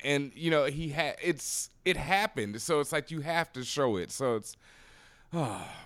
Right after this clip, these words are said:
but like I said, you know, if you haven't heard Special Delivery yet, you should definitely check that out.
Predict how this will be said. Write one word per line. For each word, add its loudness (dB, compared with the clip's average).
but 2
like 4
I 2
said, 0
you 10
know, 8
if 2
you 6
haven't 6
heard 6
Special 2
Delivery 0
yet, 2
you -4
should -10
definitely 0
check 0
that 2
out. 2